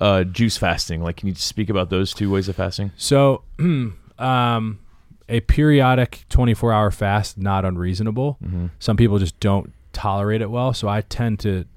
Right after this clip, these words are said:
Speaker 2: recommend things that I think my patients will comply with, which if you're sleeping six to eight hours, it's basically over half of your fasting period.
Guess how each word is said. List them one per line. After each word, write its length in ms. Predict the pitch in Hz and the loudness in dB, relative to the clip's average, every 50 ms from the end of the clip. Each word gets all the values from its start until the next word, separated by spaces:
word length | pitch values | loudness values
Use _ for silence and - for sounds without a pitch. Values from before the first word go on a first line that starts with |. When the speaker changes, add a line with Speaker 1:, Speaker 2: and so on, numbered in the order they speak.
| - - - | -20 -20 -18
Speaker 2:
recommend 600 | - 139 107 110 107 - - 104 101 98 95 90 - | -8 -4 0 0 0 0 0 -2 -2 -2 -4 -4 -4
things 520 | 107 101 101 98 95 90 85 - - - _ - - - - - - - - - | -4 -2 -2 -2 -4 -4 -6 -8 -12 -16 _ -20 -20 -20 -20 -20 -20 -20 -10 -4
that 120 | - 101 | 0 0
I 60 | 98 92 | 0 0
think 200 | - 110 98 92 | 0 0 0 0
my 120 | 98 95 | 0 2
patients 420 | - - 101 95 - 107 98 - - | 2 2 2 2 0 -2 -4 -2 -2
will 100 | 95 90 | -2 -2
comply 580 | - - 98 87 82 - - 90 85 85 95 101 | -2 -2 -4 -4 -4 -4 -2 -2 -2 0 0 0
with, 340 | 107 123 143 135 - - 101 | 2 2 0 0 -2 -4 -4
which 400 | 101 101 92 - - - - - - - - - | -2 -2 -2 -4 -6 -14 -14 -18 -20 -20 -16 -10
if 120 | - 92 98 | -8 -4 -4
you're 80 | 98 | -2
sleeping 640 | 92 - - - 113 120 120 - - 110 101 98 90 | -2 -2 -2 0 2 2 2 2 2 0 0 0 0
six 280 | - - 113 95 - - | -2 -4 -6 -6 -6 -8
to 60 | - | -8
eight 140 | 92 92 92 92 | -6 -4 -4 -4
hours, 360 | 87 95 107 117 117 101 90 | -4 -2 -2 -2 -2 -2 -4
it's 120 | 85 - | -6 -4
basically 320 | - 95 87 - - 92 90 | -2 -2 -2 -2 -2 -4 -2
over 200 | 90 85 85 - | -2 -4 -4 -6
half 340 | - - 92 92 - - | -6 -4 -4 -4 -4 -4
of 120 | 95 82 85 | -6 -8 -8
your 100 | 87 82 | -8 -8
fasting 420 | - 92 85 85 - - 107 104 | -6 -6 -6 -6 -8 -8 -8 -6
period. 400 | - - 110 110 113 120 123 120 | -4 -4 -2 -2 0 -2 -2 -4